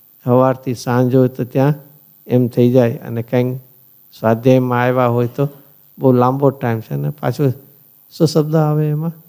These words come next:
બહુ લાંબુ થાય તો શું કહેવાય? ઓવરડોઝ થઈ જાય ને. ત્યાં ઓવરડોઝ નથી થતો. પાંચ ઇન્દ્રિયના વિષયમાં ક્યાંય એને અધિકતા નથી લાગતી, અને અહીં આવે તો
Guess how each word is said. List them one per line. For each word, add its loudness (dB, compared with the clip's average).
બહુ -4
લાંબુ -2
થાય -8
તો -14
શું -16
કહેવાય? -18
ઓવરડોઝ 4
થઈ 2
જાય 2
ને. 0
ત્યાં 4
ઓવરડોઝ 4
નથી 0
થતો. -10
પાંચ 0
ઇન્દ્રિયના 4
વિષયમાં 0
ક્યાંય 0
એને 2
અધિકતા 0
નથી -6
લાગતી, -4
અને 2
અહીં 4
આવે 2
તો -4